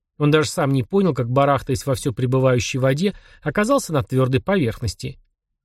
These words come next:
Поняв, что он выбрался из зиндана, Бек осмотрелся, людей поблизости не оказалось. Это был шанс. Шанс сбежать, вот только обнаружив пропажу пленного, боевики обязательно попытаются догнать. Лицо Виктора озарилось оскалом. Не поднимаясь на ноги,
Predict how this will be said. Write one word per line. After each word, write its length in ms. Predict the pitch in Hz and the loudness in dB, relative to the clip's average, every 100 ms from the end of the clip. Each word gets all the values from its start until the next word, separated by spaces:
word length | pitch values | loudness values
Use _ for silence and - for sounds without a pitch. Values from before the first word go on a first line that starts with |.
| _ _ _ | _ _ _
Поняв, 320 | 143 147 143 | 2 2 2
что 140 | - 143 | 0 0
он 100 | 135 | 2
выбрался 440 | 147 135 131 - | 2 2 0 0
из 100 | 135 | -2
зиндана, 520 | 120 135 131 165 156 | 0 0 2 2 2
Бек 240 | 127 139 - | 2 0 0
осмотрелся, 640 | - 135 123 185 143 - | -6 -4 -2 0 0 0
людей 220 | 147 240 | -2 -2
поблизости 520 | - 185 196 185 - - | 0 0 0 -2 -4 -4
не 80 | |
оказалось. 680 | 180 - 170 123 113 117 - _ - _ | -4 0 0 0 -2 -4 -10 _ -20 _
Это 140 | 196 | -2
был 160 | 226 262 | 2 2
шанс. 500 | - 165 117 - - _ _ _ _ _ | 0 -4 -4 -6 -14 _ _ _ _ _
Шанс 320 | - 233 254 | -2 0 0
сбежать, 480 | 214 240 175 175 156 | 0 0 2 0 0
вот 120 | 160 | -4
только 200 | 170 170 | -2 0
обнаружив 480 | 143 156 165 139 - | 2 2 2 0 -2
пропажу 460 | 156 147 156 127 | -2 0 0 0
пленного, 460 | 120 156 202 208 151 | 0 0 2 4 2
боевики 400 | 127 135 147 - | 2 2 2 2
обязательно 460 | 147 127 147 156 139 | 0 2 0 0 -4
попытаются 560 | 123 143 123 110 - | -2 -2 0 0 -2
догнать. 480 | 131 180 175 117 - _ _ _ _ _ _ _ - | -2 0 0 -2 -4 _ _ _ _ _ _ _ -2
Лицо 320 | 135 127 160 | 0 0 0
Виктора 380 | 139 156 143 135 | 0 0 2 2
озарилось 480 | 127 135 139 123 | 2 2 2 0
оскалом. 520 | 170 185 - 135 113 120 | -4 -6 -4 -2 0 0
Не 80 | |
поднимаясь 640 | 127 139 139 143 131 117 - | 0 0 2 2 2 0 0
на 160 | 156 | 0
ноги, 280 | 180 120 104 | 0 0 -4